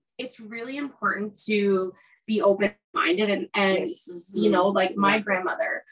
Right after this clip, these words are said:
Speaker 1: Um, so my grandfather was gay, and, you know, back, back then didn't come out until much later. Um, but that perspective, and then she had mixed grandchildren. <laughs> So I feel like,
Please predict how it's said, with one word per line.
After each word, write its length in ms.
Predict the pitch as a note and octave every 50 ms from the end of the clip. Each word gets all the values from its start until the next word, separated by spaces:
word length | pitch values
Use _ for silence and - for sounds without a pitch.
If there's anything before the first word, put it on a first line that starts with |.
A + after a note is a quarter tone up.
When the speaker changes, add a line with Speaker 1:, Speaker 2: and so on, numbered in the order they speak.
| - - - _ -
Speaker 1:
Um, 520 | - F#3 F3+ F3+ F3+ F3+ F3 F3 E3+ E3 - _
so 340 | - - - G#3 G3 G3 F#3+
my 180 | F#3+ F#3+ G3
grandfather 600 | F#3+ F#3+ F#3+ F#3+ F#3 - - C#4 E4+ F3+ F3+ F3
was 180 | - F4+ F4 -
gay, 480 | - - D#3+ - - A3+ D4+ D4+ - - -
and, 480 | F#3+ F#3 F#3 F#3 F#3 F3+ F#3 F#3 G3 - _ _
you 160 | - - G3 F#3
know, 160 | F3+ F3+ F3+
back, 320 | - - E3+ E3+ - - _ _ _ _ _ -
back 200 | A#3 A#3 - -
then 300 | A3+ A#3+ A3 G3 G3+ F#3+
didn't 260 | - G3 F#3+ F#3 F#3 -
come 160 | - F#3+ G3
out 180 | F3+ F3 F3 F3+
until 340 | F#3 F#3 - G3 F#3 F3+ F#3
much 260 | - C4+ - - - F#3
later. 420 | G3 G#3 G3+ F#3+ - - - - - - - - - - - - _ -
Um, 340 | G#3 G#3 G3 F#3+ F#3 F3+ - _ _ _ _ _ _ _ _ _ _ _ -
but 200 | A3+ A3 G3+ G3
that 240 | G#3 G#3 - - -
perspective, 580 | B3 B3+ A#3 - - - F#3 - - G3+ G3 -
and 80 | A3+
then 120 | A#3 A#3 A3+
she 160 | - A#3 A3+
had 240 | G#3+ G#3 G3 F#3+ F#3
mixed 360 | F#3+ F#3+ G3 - - - -
grandchildren. 720 | - F3+ F#3 G3 G3+ - - - - - - - A3+ - - -
<laughs> 100 | D#4 C#4+
So 340 | - - B3+ A3+ A3 A3 - - E4 - - E4+ - - C#4+ C#4+ -
I 180 | G#3+ B3+ A3+ - _ _ _ _
feel 200 | A3+ A3 A3+ A3+
like, 300 | A3+ A3 A3+ A3 -